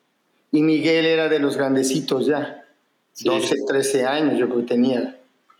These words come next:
Speaker 1: Pues él ya tenía, ya, y pie-, porque eran pesos pesados, entonces él ya sus piernas, y él siempre ha estado pierno y, y petacón, ¿no?
Speaker 2: <laughs>
Speaker 1: Entonces le dice mi papá,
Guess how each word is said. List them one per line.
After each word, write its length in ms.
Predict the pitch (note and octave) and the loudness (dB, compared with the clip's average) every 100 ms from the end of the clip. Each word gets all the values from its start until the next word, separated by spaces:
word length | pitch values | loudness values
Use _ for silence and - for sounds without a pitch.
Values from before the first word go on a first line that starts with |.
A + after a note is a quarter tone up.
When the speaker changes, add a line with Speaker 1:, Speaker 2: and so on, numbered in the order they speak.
| _ _ | _ _
Speaker 1:
Pues 100 | - C#3 | -6 -4
él 140 | C3+ | -2
ya 160 | C3 C3 | -2 -2
tenía, 340 | C#3+ C3+ C3 | -2 -2 -2
ya, 300 | C3+ C3 B2+ | 0 -2 -2
y 100 | C#3+ C#3+ | -2 0
pie-, 260 | C3+ C3 | 0 0
porque 220 | C3 B2+ | -2 -2
eran 340 | D3 D3 C#3+ C#3 | 0 0 0 0
pesos 300 | C#3+ C#3+ - | 0 0 -2
pesados, 460 | - A#2+ D3 D3+ | -4 -2 0 -2
entonces 260 | D3 D3 C#3 | -2 -2 -2
él 60 | C#3+ | 0
ya 100 | C#3+ | -2
sus 140 | C#3 | -4
piernas, 720 | - C3+ C3+ C3+ D3 D#3+ - - - _ _ | -4 -2 -2 0 -2 -2 -6 -12 -20 _ _
y 100 | C3 | 0
él 100 | A3 | 2
siempre 240 | G3+ E3+ E3 | 0 0 0
ha 20 | |
estado 280 | - D3+ D3+ | 0 -2 0
pierno 380 | D3+ C3 C#3+ D3 | 0 0 0 2
y, 640 | C#3 B2 A#2 G#2 G#2 - _ | 2 2 2 2 0 -6 _
y 60 | A#2+ | -4
petacón, 640 | C3 A#2+ - F3 F3+ C#3 | -2 -4 -2 0 0 0
¿no? 380 | D3+ G3+ - - - | 0 -2 -4 -8 -8
Speaker 2:
<laughs> 1300 | F3+ F#3 - - - E3+ - - - - - - - | -4 -4 -2 -4 -2 -6 -6 -10 -10 -10 -10 -10 -4
Speaker 1:
Entonces 480 | D#3 C#3+ F3+ F#3 G#3 | 0 0 0 0 2
le 100 | E3+ | 2
dice 320 | D#3+ E3 F#3 | 2 2 0
mi 140 | D3 D3 | 2 2
papá, 720 | D3 D3 - D#3+ D#3+ - | 0 -2 -2 -2 -4 -8